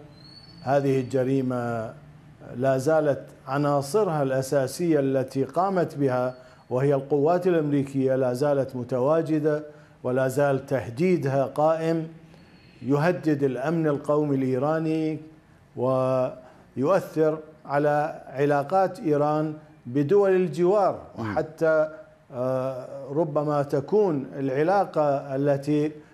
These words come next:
Speaker 1: كان السيد، آه، الشهيد سليماني يريد أن يفتح لها طريقا للحلحلة مع دول الجوار الخليجية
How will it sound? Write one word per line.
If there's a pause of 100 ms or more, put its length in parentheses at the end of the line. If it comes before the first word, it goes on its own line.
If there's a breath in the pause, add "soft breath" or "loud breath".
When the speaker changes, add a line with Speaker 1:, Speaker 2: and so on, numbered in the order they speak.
(140 loud breath)
Speaker 1:
كان
السيد، (180)
آه،
الشهيد
سليماني (520 loud breath)
يريد
أن (460 loud breath)
يفتح
لها
طريقا
للحلحلة
مع
دول (400 loud breath)
الجوار
الخليجية